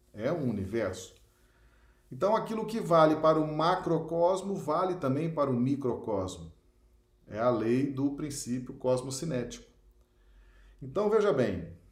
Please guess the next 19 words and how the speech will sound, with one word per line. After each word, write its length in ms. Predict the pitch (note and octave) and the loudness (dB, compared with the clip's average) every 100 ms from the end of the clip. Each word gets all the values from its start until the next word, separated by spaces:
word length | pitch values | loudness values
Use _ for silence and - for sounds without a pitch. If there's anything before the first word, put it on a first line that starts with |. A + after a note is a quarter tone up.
| _ _ _ - | _ _ _ -4
assim 300 | D#3 - A3+ | -2 -2 -2
como 240 | G#3 G#3 | 0 2
a 80 | F#3+ | 2
Terra 400 | - D3+ C#3 C#3 | 6 6 8 4
tem 140 | D3+ | 2
um 60 | D#3 | 2
movimento 600 | D#3 D3+ C#3 A#2 A2 G#2+ | 2 2 2 0 0 -4
de 120 | A#2 | -6
rotação 720 | B2 D#3+ E3 D3+ A#2 - A2+ A2 | -2 -2 2 0 0 -2 -2 -2
em 40 | |
torno 300 | G#2 A#2 G#2+ | -4 -4 -4
do 120 | G#2 | -6
próprio 400 | G#2 G#2+ G#2 G#2 | -4 -4 -4 -4
eixo, 400 | D3 C#3 - - _ _ _ _ _ _ _ _ | -4 -4 -10 -18 _ _ _ _ _ _ _ _
e 120 | - C3+ | -2 0
um 80 | |
movimento 540 | C#3 C#3 B2 A#2 A#2+ A#2 | 4 2 2 0 -2 -4
de 120 | A2+ | -10
translação 1040 | - C3+ D3+ C3+ A2 - D3 D#3+ G#2 E2+ | -4 -2 0 0 0 0 -2 -2 -4 -8